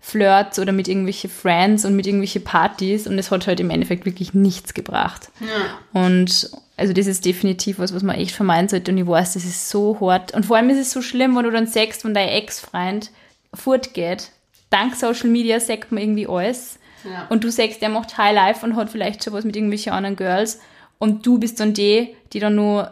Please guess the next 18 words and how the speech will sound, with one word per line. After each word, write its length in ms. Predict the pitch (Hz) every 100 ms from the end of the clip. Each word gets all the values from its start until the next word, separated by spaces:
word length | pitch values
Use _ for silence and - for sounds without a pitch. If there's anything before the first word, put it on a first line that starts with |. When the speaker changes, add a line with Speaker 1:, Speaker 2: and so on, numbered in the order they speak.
| -
Speaker 1:
an 140 | 185 190
dem 120 | 208
Schmerz 540 | - 196 214 247 - - - -
dranhängt 640 | 185 180 202 185 214 220 -
und 300 | 190 196 196
Speaker 2:
Mhm. 320 | 180 180 180
Speaker 1:
hast 240 | 214 208 214
dann 60 |
irgendwie, 180 | 202 208
ich 120 | 214 240
hab 60 |
aber 140 | 214 208
so 100 | 220
das 160 | 208 208
Gefühl 220 | 208 220
gehabt, 180 | 196 190
ich 80 |
muss, 280 | 202 202 208